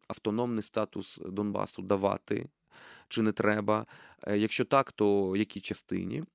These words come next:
І, е, також у нас був б-, блок питань, е, кілька питань щодо,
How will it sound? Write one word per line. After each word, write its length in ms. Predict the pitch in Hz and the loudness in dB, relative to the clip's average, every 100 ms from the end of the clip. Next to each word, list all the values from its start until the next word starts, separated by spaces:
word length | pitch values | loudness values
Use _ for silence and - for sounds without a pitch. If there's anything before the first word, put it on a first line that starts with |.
| - | -8
І, 380 | 180 202 220 214 - | -2 2 2 2 2
е, 240 | 127 127 123 | 2 2 2
також 360 | 156 - 120 | -2 -4 -6
у 40 | 117 | -2
нас 180 | 131 | -2
був 260 | 117 117 110 | 0 -2 -2
б-, 220 | 113 107 | -2 -2
блок 280 | 101 113 - | 0 -2 -2
питань, 460 | - 98 113 120 113 | -4 0 0 0 -2
е, 800 | 95 104 104 104 101 101 98 101 | -6 -6 -4 -2 -2 -2 -4 -4
кілька 280 | - 104 - | -6 -8 -8
питань 360 | - 110 110 | -4 -4 -6
щодо, 600 | - - 104 101 107 101 | -6 -4 -2 2 2 2